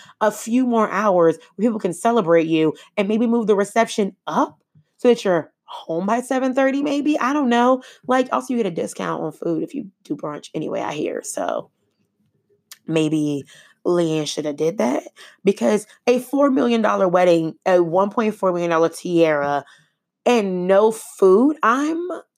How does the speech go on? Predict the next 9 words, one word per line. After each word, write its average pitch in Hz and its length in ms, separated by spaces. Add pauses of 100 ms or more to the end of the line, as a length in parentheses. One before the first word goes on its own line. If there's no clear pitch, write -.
(280)
confused. 208 800 (220)
You 311 100
have 170 280
disco 226 540
walkers - 640
and 170 420 (320)
sitting, 254 920
you 226 140
know, 180 280